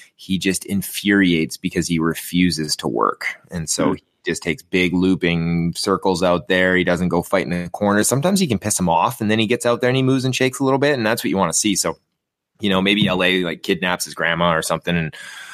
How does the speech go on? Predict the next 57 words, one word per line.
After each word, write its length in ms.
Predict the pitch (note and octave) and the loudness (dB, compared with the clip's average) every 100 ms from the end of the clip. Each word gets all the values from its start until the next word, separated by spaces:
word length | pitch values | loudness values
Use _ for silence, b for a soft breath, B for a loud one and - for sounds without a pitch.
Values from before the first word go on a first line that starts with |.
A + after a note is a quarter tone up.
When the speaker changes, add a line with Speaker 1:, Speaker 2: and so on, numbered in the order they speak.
| B B B B B B | B B B B B B
Speaker 1:
holds 180 | D#3 C3+ | -2 2
her 60 | B2 | 2
Speaker 2:
Yeah. 60 | |
Speaker 1:
hostage 420 | A#2+ A2+ - A#2 | 2 0 -2 0
and, 120 | A#2+ G2+ | 2 2
and 140 | A#2 | 2
really 160 | A2+ A2 | 2 2
inspires 420 | G2+ - G#2+ G2 | 0 0 0 0
him 100 | F#2+ | 0
that 200 | G#2 E2+ | 0 2
way. 220 | G#2 G2+ | 2 4
Or, 100 | G2 | 4
or 240 | E2+ F#2 | 2 2
I 80 | F#2+ | 2
don't 140 | G2 F2 | 2 0
know, 140 | E2+ | -2
like, 180 | E2+ E2 | -4 0
buys 180 | F2 F2 | -2 0
him 60 | |
a 40 | E2+ | -4
house 200 | E2+ - | -4 -6
somewhere 240 | F2 E2+ | -4 -4
nice 260 | E2 F2 - | -2 -4 -6
and 100 | E2+ | -8
says, 220 | F2 E2 | -8 -6
you 180 | E2 E2 | -4 -4
know, 100 | D#2+ | -2
"Every 220 | F2 F2+ | -2 -2
month 280 | F2+ F2+ F2+ | 0 0 0
that 80 | |
you, 180 | D#2+ F2 - - | -2 -2 -2 -6
<laughs> 160 | - - | -2 0
that 120 | C3+ | 2
you 120 | B2 | 2
work 220 | G#2 A2 | 2 2
hard, 160 | G2+ F#2 | 2 2
you 60 | |
get 100 | F2+ | 2
to 80 | F2+ | -2
keep 140 | F#2 F2+ | -6 -8
this 120 | E2 | -8
free 200 | - D2+ | -8 -4
house." 200 | D#2+ - | -4 0
I 180 | C3 C#3+ | 0 2
don't 120 | A#2+ | 2
know. 100 | F#2+ | 2
You 120 | F#2 | 0
gotta 160 | B2+ D3 | 2 2
inspire 420 | C3+ - A2 G2+ | 0 0 0 2
him 80 | F#2 | 0
somehow. 500 | - G2 F2+ E2+ D2+ b b _ - | 0 0 0 -2 -4 b b _ -10
Um, 160 | E2 | -8
so 120 | F2 G2+ | -4 0
he's 180 | A#2 | 0
a 80 | B2 | 0
home 180 | A#2+ B2 | 0 2
run 560 | A2+ A2 A2 A2 G#2+ | 2 2 2 2 0